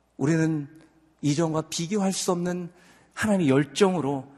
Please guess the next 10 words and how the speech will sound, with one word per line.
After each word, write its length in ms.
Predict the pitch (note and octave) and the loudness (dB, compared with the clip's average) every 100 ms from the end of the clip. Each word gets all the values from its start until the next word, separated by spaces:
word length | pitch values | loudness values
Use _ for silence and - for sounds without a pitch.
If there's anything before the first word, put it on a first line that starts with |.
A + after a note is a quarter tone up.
| - | -14
하나님의 340 | - G3 E3 | -6 -2 0
마음으로 640 | D3 A2+ A#2 B2 B2 B2 B2 - - _ | -2 -2 -6 -4 -4 -4 -6 -16 -20 _
그 160 | - | -4
소명을 600 | B2+ G#3 G3+ E3+ D3 C3+ - - | -2 0 0 0 0 -2 -6 -14
지혜롭게 400 | - C3 C3 B2 | -6 -2 -2 -4
감당할 480 | B2 - C3 C3+ C3 | -8 -6 -4 -2 -4
수 140 | - - | -6 -6
있을 260 | - D#3 | -4 -4
것입니다. 640 | D3 C3 - A2 G#2+ G#2+ - _ _ - - - - _ - | -6 -6 -4 -4 -6 -14 -18 _ _ -20 -20 -20 -20 _ 2
저는 640 | D#3+ E3+ E3+ E3 F3 - | 4 6 4 2 -6 -14